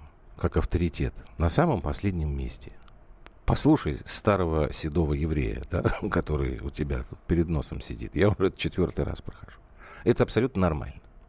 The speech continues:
А авторитетом, а, для ребят в этом возрасте становится... Раньше это была улица, там друзья, а щас становится вот эта вот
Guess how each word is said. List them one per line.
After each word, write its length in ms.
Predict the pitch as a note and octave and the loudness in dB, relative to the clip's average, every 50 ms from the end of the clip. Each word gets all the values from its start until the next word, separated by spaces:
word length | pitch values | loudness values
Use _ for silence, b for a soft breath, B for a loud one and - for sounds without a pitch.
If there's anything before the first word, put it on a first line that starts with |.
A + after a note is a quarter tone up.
| - - B B B B B B B B B B B B B B B B B B B B | -20 -20 B B B B B B B B B B B B B B B B B B B B
А 180 | - D2+ E2 D#2 | 2 4 4 4
авторитетом, 720 | - - - F2+ F#2+ - - E3 E3 - A#2 G#2 - - - | 4 2 2 2 2 4 2 2 4 4 0 0 0 -4 -4
а, 200 | C#2 D#2 D#2 D2 | -2 -2 -2 -2
для 180 | D2 D#2+ F2 | 0 0 2
ребят 300 | E2+ F2+ F2 G2+ F#2+ - | 2 4 4 2 2 2
в 40 | F#2 | 2
этом 220 | F2+ E2 - E2 E2+ | 0 0 2 2 2
возрасте 420 | E2 D2+ C#2 D2 C2 - - - | 2 2 2 0 -2 -2 -4 -6
становится... 420 | - - E2+ E2 D#2+ D2+ C2+ - G2+ | -2 0 0 2 2 2 2 4 4
Раньше 280 | B2+ E3+ E3 - - | 4 4 2 0 -6
это 120 | E2+ - D2+ | -6 -4 0
была 200 | E2 E2+ E2 D2+ | 2 2 4 4
улица, 420 | E2+ A2 C3 A#2+ A2+ - - - D#2 | 4 4 4 4 2 2 0 -4 -2
там 220 | - D#2 D2 D2+ | -2 -2 -2 0
друзья, 420 | D#2 D#2 D#2 C#2+ C2+ C#2 C#2 A#1+ | 2 2 2 2 2 0 0 0
а 80 | B1 C#2+ | 0 2
щас 220 | - - G3 F#3 | 4 4 2 2
становится 680 | - - - F#2+ A#2 C#3+ D3 C3+ - - - G2 F#2 F2 | 0 -2 -2 0 2 2 2 0 0 0 2 2 2 2
вот 360 | D#2+ D#2+ D#2+ D2+ F2 F#2+ - | 2 0 0 0 0 0 0
эта 160 | C3 - - | -2 -2 0
вот 200 | F2+ G2 - - | -2 -2 -2 -4